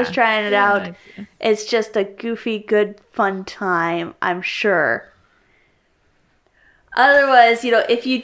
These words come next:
Speaker 1: don't want to do the larping thing, there's always the option of dragging your regular,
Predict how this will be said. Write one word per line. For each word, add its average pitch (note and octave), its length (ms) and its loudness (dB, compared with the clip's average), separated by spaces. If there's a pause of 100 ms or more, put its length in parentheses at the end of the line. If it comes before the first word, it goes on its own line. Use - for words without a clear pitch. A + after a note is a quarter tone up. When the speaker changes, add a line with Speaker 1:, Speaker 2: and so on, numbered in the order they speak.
(100)
Speaker 1:
don't C4 340 2
want B3+ 260 0
to B3+ 60 -10
do A#3+ 240 0
the A#3+ 80 0
larping G#3 560 0
thing, G#3+ 300 -6
there's A#3 200 2
always A#3 460 2
the C#4 160 -2
option A#3+ 600 2
of A3+ 340 2
dragging A3 400 0
your A3+ 160 0
regular, A3 840 0